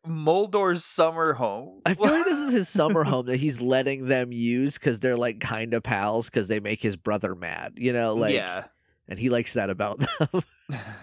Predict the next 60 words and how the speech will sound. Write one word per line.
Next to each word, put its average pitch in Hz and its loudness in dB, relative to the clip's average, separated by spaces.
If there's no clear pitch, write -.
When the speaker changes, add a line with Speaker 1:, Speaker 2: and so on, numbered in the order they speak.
Speaker 2:
So - 0
he's 190 0
sneaking 180 -4
through. 147 0
He, 131 -2
he 143 0
attacks 156 -2
a 127 2
hottie, 101 -2
or 120 2
a 117 2
hottie 175 0
attacks 156 0
him, 76 -8
and 98 -8
he 110 -4
fights - -4
it 143 2
and 113 -6
knocks 117 -2
it 110 -4
out. 101 -2
And 113 -6
that 120 0
hottie's 135 0
like, 117 -6
"He's 160 -6
here," 220 -4
and 160 -2
then 143 -4
passes 131 0
Speaker 1:
Yeah, 123 6
Speaker 2:
out. - 6
Speaker 1:
he's, - 0
like, 208 -2
dying 175 4
on 165 0
the 151 -2
ground. 143 2
He's 139 -4
like, 143 -2
"I 165 4
found 302 0
him!" 202 -2
<laughs> 185 -14
Speaker 2:
And 143 2
then 143 0
Will's 160 2
like, 123 -4
"No 131 2
one 120 0
likes 110 -6
a - -16
tattletale," 113 -2
but, 123 0
like, 117 -2
nobody 139 0
heard 123 -2
this 175 0
one. 208 -4